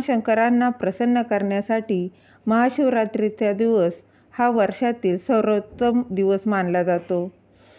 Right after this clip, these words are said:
या दिवशी जे काही भक्त भोलेनाथांची खऱ्या भक्तीने पूजा करतात, भगवान शिव त्यांच्यावर प्रसन्न होऊन त्यांच्या सर्व मनोकामना पूर्ण करतात. महाशिवरात्रीच्या दिवशी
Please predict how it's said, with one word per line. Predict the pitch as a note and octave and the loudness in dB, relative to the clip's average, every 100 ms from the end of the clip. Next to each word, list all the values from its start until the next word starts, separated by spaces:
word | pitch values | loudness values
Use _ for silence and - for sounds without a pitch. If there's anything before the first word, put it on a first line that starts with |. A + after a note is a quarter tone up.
| - - | -18 -2
या | G3+ G3 | 2 2
दिवशी | A3 B3 A#3+ F3+ F3+ G#3 - F#3 | 2 -2 0 -2 -2 -8 -8 0
जे | B3 | 0
काही | B3 B3+ B3+ | 0 0 0
भक्त | A3 B3+ B3+ - F#3+ F#3+ - - _ G#3+ | 0 -2 -4 -2 -2 -2 -12 -20 _ 0
भोलेनाथांची | A#3 A#3 A#3+ A#3 A3+ C4 B3 A#3+ B3+ B3 A#3+ | 2 4 2 2 0 0 0 0 -2 -2 -2
खऱ्या | G3+ A3+ A#3+ | 0 0 0
भक्तीने | G3+ A#3+ - B3 B3 B3+ | -2 -4 -2 0 0 0
पूजा | B3 F3+ F#3+ | -2 -2 -2
करतात, | F#3 A3 A3 F#3+ F3 - _ _ _ - - - | 0 -2 -2 -2 -2 -6 _ _ _ -20 -20 -4
भगवान | A3 A3 A3 A#3 A#3 | 0 0 2 2 0
शिव | - B3 F#3 | 0 2 2
त्यांच्यावर | - G#3 G#3+ A#3 A3+ A#3 | 2 0 0 0 0 0
प्रसन्न | A#3 G#3 G#3+ G3+ G3 | -2 -4 -2 -2 0
होऊन | G3+ A3 A3 F3 F3 - - _ - | 0 0 0 -2 -6 -14 -20 _ -4
त्यांच्या | A3+ A3+ B3+ B3+ | 0 2 0 -2
सर्व | C4 B3 C4 | 0 2 2
मनोकामना | B3 G3+ F#3+ F#3 G3 G#3+ A#3+ | 2 2 0 -2 -2 0 0
पूर्ण | B3 G3 F3+ F3+ | 0 -2 0 -2
करतात. | F#3 F#3 F#3 F3 E3+ - _ _ _ _ _ - - - | -2 -4 -2 -4 -4 -8 _ _ _ _ _ -20 -20 -4
महाशिवरात्रीच्या | G#3+ B3 C#4 C#4+ C4 B3 A#3+ A#3 A3+ A#3 A3+ | 0 2 2 2 2 2 0 -2 -2 0 0
दिवशी | B3 B3+ G3+ F#3 | 0 0 -2 -2